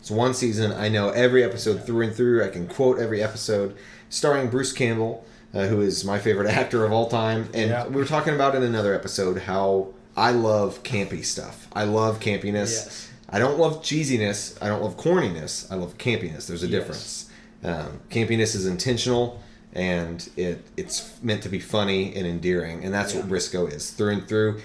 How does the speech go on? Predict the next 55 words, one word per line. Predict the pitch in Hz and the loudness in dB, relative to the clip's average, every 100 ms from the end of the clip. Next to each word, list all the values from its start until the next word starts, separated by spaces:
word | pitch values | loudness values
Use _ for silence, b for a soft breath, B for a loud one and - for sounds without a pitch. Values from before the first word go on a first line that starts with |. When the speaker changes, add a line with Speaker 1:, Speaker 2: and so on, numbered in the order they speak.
| B | B
Speaker 1:
It's | - - | -8 -4
hilarious. | 98 135 143 139 139 - - B B - | 2 4 6 4 2 -4 -10 B B -4
Uh, | 95 87 82 78 | 0 0 -2 -4
you | 85 | -4
fall | 113 113 | 0 2
in | 110 | 2
love | 98 | 0
with | 95 | -4
the | |
characters. | 95 117 110 104 107 104 104 - B B | -2 2 2 2 0 0 -2 -12 B B
Even | 123 127 | 0 2
if | 120 | 2
you | 123 | 2
don't | 117 | 2
like | 107 | -2
Westerns, | 113 - 120 113 110 - | -2 0 0 -2 -4 -6
you'll | - | -6
still | - 131 | 0 0
like | 110 95 | 2 -2
this | 90 | -4
show. | - 87 85 85 | -2 0 0 -2
It's | - | -4
funny. | 135 113 110 | -2 0 0
It's | 110 107 | -4 -2
good. | 107 107 104 - | 2 4 2 -2
It's | 135 | -2
only | 131 127 | 2 2
Speaker 2:
Yeah. | |
Speaker 1:
one | 120 113 | 2 2
season. | 113 110 110 110 | 0 0 0 0
It's | 110 | 0
not | 110 | 0
a | |
huge | 110 104 - | -2 -4 -4
commitment. | 110 107 107 107 B B B | -4 -2 -2 -4 B B B
If | 90 98 | -6 -2
you | |
don't | 113 110 | -2 0
like | 104 107 | -2 -2
it, | |
you're | - | -4
stupid. | - 110 107 101 - B B B | -2 -2 0 0 -2 B B B
And | 101 107 | -2 0
that's | 101 107 | 0 0
what | 101 | 2
I | 95 | 2
have | 113 | 2
to | 175 | 2
say | 170 151 | 2 2
about | - - | 0 -4
that. | 85 - - 202 - - | -6 -10 -6 -8 -6 -4
Speaker 2:
<laughs> | - | 0
Speaker 1:
So | 110 | 2
watch | 110 131 131 | 4 2 4
Briscoe. | 135 - 95 | 2 2 -2